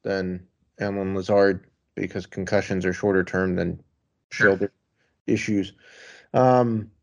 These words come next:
Speaker 1: I would say for the fantasy landscape that the loss of Amon-Ra Saint Brown, uh, hurts more, generally speaking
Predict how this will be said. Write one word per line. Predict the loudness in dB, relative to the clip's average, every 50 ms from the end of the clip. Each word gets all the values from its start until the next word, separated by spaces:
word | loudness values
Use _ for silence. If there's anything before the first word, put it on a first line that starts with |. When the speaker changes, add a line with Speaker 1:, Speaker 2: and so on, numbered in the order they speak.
| _ _ _ _ -20 -20 _ -20 _ _ _ 0
Speaker 1:
I | 4 6 6
would | 8 6 4 2 0
say | -4 2 6 8 10 10 10 8 8 6 4 0 -2 -6 -14 _ _ _ _ _ _ _ _ _ _ _ _ _
for | 0 0 0
the | 0 0
fantasy | 0 0 0 0 0 -4 _ -12 -6 -4 -2
landscape | 0 0 0 0 0 -2 -4 -4 -4 -4 -4 -6 _ _ _ _ -18
that | -16 -6 -2 0 0 2 2 0 0 -2 -4 _ _ _ _ _ -4
the | -4 0
loss | 2 4 4 4 4
of | 4 2
Amon-Ra | 2 2 2 0 -2 -2
Saint | -4 -4 -8 -8 -6
Brown, | -4 -2 -2 -2 -2 -4 -4 -6 -8 -8 -10 -12 -16 _ _ _ _ _ _ _ _ _ _ _ _ _ _ _ _ _ _ _ -16 -16 -16 _ _
uh, | -4 -2 -2 -2 -2 -4
hurts | -8 -12 -8 -2 0 2 2 2 -2 -6 -14 -18 -20 -20 -20 _ _ _ -10
more, | -6 -2 2 4 4 6 6 6 4
generally | 4 0 -4 -6 -2 0 2 2 4 4 4 4 4 4 0
speaking | -2 -4 -6 -6 -6 -6 -6 -6 -6 -8 -8 -12